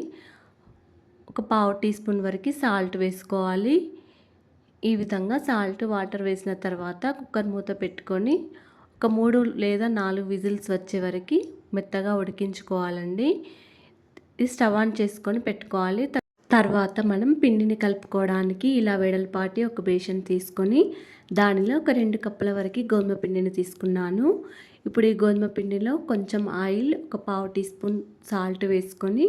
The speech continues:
ఇలా వేళ్ళతో ఆయిల్ మొత్తం గోధుమ పిండిలో కలిసే విధంగా ఒకసారి బాగా కలుపుకోవాలి. తర్వాత కొంచెం కొంచెం వాటర్ వేసుకుంటూ పిండిని మొత్తం వేళ్ళతో మొదటిసారి కలుపుకోవాలి. పిండిని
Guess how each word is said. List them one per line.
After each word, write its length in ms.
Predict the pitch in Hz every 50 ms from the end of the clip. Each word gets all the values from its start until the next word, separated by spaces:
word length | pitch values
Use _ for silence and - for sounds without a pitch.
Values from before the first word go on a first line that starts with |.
| 403 311
ఇలా 160 | 240 233 220 214 - - - 202
వేళ్ళతో 440 | 190 190 196 196 190 - - 247 320 392 381 - - - - - - - - _
ఆయిల్ 280 | 208 208 202 202 208 214
మొత్తం 340 | 208 202 196 - - 233 269 285
గోధుమ 280 | 277 240 220 208 202 196 196 -
పిండిలో 300 | 202 196 196 190 208 208 208
కలిసే 320 | - 190 190 190 - 202 196
విధంగా 380 | 190 190 196 190 180 185 214 262
ఒకసారి 360 | 302 294 302 - - 220 208 190 185
బాగా 260 | 180 175 175 175 190
కలుపుకోవాలి. 840 | 190 190 185 185 180 - - - - 185 180 175 175 175 175 214 277 349 466 - - - - - - - - _ _
తర్వాత 400 | 220 208 202 202 202 202 196 202 269 302 294
కొంచెం 300 | 311 247 220 214 208 214 202
కొంచెం 340 | 202 208 202 196 - 214 208 208
వాటర్ 360 | 202 190 185 180 185 185 190
వేసుకుంటూ 640 | 185 185 180 180 - - - 196 190 190 190 - 254 320 415 392 - - - - - _ _
పిండిని 360 | - 226 214 208 214 208 208
మొత్తం 360 | 208 196 190 190 - 254 285 359 427 320 - - - _ _ _ _ _ _ _ _ _ _ _ _ _ _ _ _ _ _ _ _ _
వేళ్ళతో 420 | 208 214 220 220 214 208 208 214 247 269 269
మొదటిసారి 520 | 240 214 196 190 - - 214 202 202 208
కలుపుకోవాలి. 840 | 208 202 190 190 185 - - - 185 185 185 185 185 190 208 247 285 359 440 - - - - - - _ _ _ _ _ _ _ _ _ _ _ _ _ _ _ _
పిండిని 380 | - 233 214 214 208 214 214 214